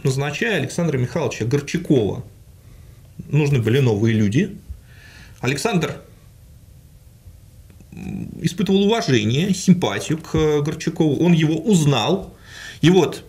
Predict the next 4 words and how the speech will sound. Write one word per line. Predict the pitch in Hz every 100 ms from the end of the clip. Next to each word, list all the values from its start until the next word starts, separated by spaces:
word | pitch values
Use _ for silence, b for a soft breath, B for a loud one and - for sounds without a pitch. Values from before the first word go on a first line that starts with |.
| -
пятидесяти | 147 135 123 - - 104 107 104 - - - - - - -
семи | - 131 131 117 - - - -
уже | - - -
летний | 117 110 - -